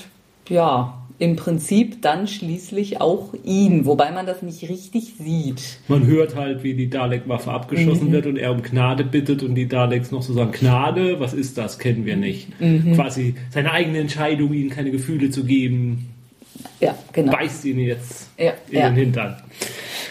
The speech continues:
Speaker 1: Ja, was eine wichtige Sache, die man mit Dev-, wir haben jetzt Davros noch gar nicht beschrieben.
Speaker 2: Ja.
Speaker 1: Davros sitzt in einer Art Rollstuhl.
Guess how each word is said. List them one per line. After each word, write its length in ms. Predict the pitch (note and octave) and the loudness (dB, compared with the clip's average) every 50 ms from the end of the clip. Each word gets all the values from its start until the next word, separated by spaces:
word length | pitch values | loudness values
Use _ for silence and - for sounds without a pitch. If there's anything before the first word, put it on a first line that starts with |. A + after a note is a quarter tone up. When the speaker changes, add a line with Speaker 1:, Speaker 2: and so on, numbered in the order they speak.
| - - | -12 -4
Speaker 1:
Ja, 240 | - F3+ G3 G3 F#3+ | 2 4 4 4 4
was 360 | G3 F#3+ F#3+ - G#3 F#3 F3 F3+ | 2 0 0 -2 -6 -6 -8 -4
eine 340 | - D#3+ F#3 G#3+ B3+ B3 G#3 | -2 0 2 4 4 4 4
wichtige 360 | A3+ A3 - A3+ G3 G#3 F#3 | 2 0 -2 -2 -2 -2 0
Sache, 280 | D3+ E3 E3 G3+ A#3 | 0 0 0 0 0
die 100 | F3 A3 | 0 2
man 180 | G3 F#3 E3+ E3 | 0 0 0 -2
mit 180 | E3 D#3+ - - | -4 -2 0 2
Dev-, 200 | E3 E3+ E3+ D#3+ | 2 2 2 0
wir 140 | E3 E3 | -2 -2
haben 120 | F#3 E3 D#3+ | 0 -2 -4
jetzt 200 | D3+ - - - | -6 -8 -2 -2
Davros 360 | D#3+ F3 D#3+ D3 C3+ C3 C3 | 0 2 2 0 0 0 -2
noch 180 | C#3+ C3 B2+ - | -4 -6 -6 -6
gar 160 | C#3 C#3 C#3 | -6 -6 -4
nicht 380 | C#3 C#3 C3+ - - - - _ | -6 -6 -8 -10 -14 -18 -10 _
beschrieben. 580 | D3+ B2+ - - - D3+ D3 C#3 C3 C#3 C3 B2+ | -6 -4 -4 0 0 2 2 2 2 2 2 2
Speaker 2:
Ja. 260 | - D#3+ D3 B2+ A#2+ - - - - - - - - - - - - - - - - - - - - | 2 2 2 0 -2 -4 -6 -12 -14 -16 -16 -18 -18 -18 -20 -20 -20 -20 -20 -20 -20 -20 -20 -2 2
Speaker 1:
Davros 1000 | - E3 E3+ F#3 G3 G3+ G3 G3 G3 G3+ G3+ - - - - - - - - - | 2 2 2 2 0 2 2 2 2 0 -2 -6 -8 -12 -12 -14 -14 -14 -14 -12
sitzt 720 | F3 C3+ D#3 G#3 G3+ G3 - - - - - - - - | -8 -2 -2 -2 -2 -4 -10 -14 -14 -14 -14 -16 -16 -12
in 240 | - - F3+ F3+ E3+ | -6 -6 -4 -4 -4
einer 400 | - - D#3 D#3+ E3 D#3 D#3+ - | -4 -4 -2 -2 0 0 0 0
Art 400 | D3+ D3+ - - - - E3 - | 0 -2 -2 -4 -2 -4 -4 0
Rollstuhl. 840 | C#3+ D3+ D3+ F3 A#3 B3+ - - - - - - C4+ C4 C#4 D4 | 2 2 4 4 2 0 -2 -6 -12 -16 -8 -4 0 2 2 4